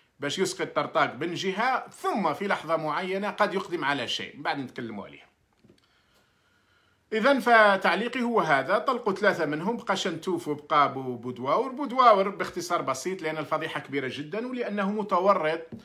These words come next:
خاصة في نهب أموال ال-، قدماء الجيش. شتو قدماء الجيش هذو اللي قاموا باحتجاجات وإضرابات و، آه، هجوم ومحاولة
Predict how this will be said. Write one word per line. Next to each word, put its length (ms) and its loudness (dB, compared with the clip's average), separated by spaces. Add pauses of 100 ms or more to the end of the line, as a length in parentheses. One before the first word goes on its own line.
(140)
خاصة 640 0
في 200 -6
نهب 400 -2 (320)
أموال 640 -2 (100)
ال-، 480 -8
قدماء 360 -2
الجيش. 640 -8 (540)
شتو 200 -12
قدماء 320 -4
الجيش 320 -6
هذو 180 -4
اللي 120 -6
قاموا 400 -2
باحتجاجات 1500 -8
وإضرابات 880 -4
و، 100 -6 (580)
آه، 580 -8
هجوم 680 -4
ومحاولة 760 -4